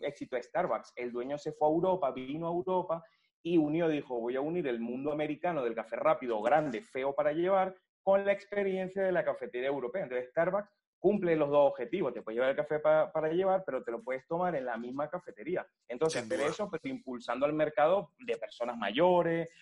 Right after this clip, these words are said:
Speaker 1: o de grupos de amigas, yo qué sé, cualquier cosa, es dar salida al negocio y ganar dinero.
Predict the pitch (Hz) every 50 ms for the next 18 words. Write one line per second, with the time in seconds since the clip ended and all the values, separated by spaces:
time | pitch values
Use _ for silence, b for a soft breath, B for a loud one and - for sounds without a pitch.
0 | B B B _ 143 143 139 131 123 117 127 131 117 - 131 127 123 123 117 110
1 | 117 143 160 160 147 135 143 170 190 185 196 180 - 190 165 - 120 113 110 117
2 | 139 - - 170 180 - 208 196 - - 127 127 127 - - 165 175 175 175 -
3 | 165 160 165 175 180 170 165 139 135 127 143 170 - 214 208 170 139 127 127 120
4 | 113 120 147 170 156 104 -